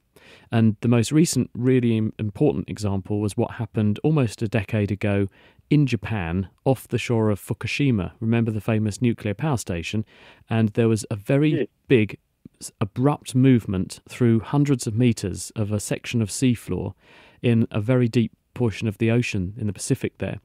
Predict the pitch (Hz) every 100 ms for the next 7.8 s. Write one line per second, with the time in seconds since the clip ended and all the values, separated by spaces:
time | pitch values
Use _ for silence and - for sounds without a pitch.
0 | _ - - - _ 120 113 110 - 139
1 | - - - 147 135 135 135 107 92 -
2 | 127 - - 131 87 - - - _ _
3 | 135 147 131 113 107 - 120 110 104 104
4 | 110 98 95 98 - - - _ - 123
5 | 113 - 107 - _ - 139 - - -
6 | _ - - 123 - - 95 101 - 104
7 | 98 107 101 110 98 - - -